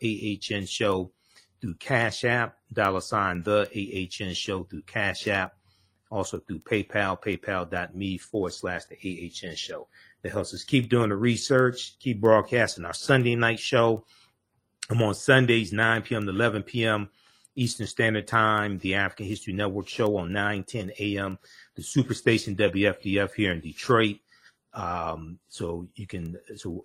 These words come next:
uh, you can s-, support us, uh, Cash App, PayPal.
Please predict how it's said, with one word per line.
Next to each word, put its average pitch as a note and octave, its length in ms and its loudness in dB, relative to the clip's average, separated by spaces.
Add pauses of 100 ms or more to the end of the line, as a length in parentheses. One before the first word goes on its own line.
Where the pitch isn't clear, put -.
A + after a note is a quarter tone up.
uh, E2+ 180 -12
you F2 120 -8
can E2 240 -12 (100)
s-, - 120 -20 (260)
support A2+ 460 4
us, G2 280 0 (160)
uh, E2+ 260 -8 (360)
Cash A2 360 -2
App, G#2 200 -2
PayPal. G2+ 720 0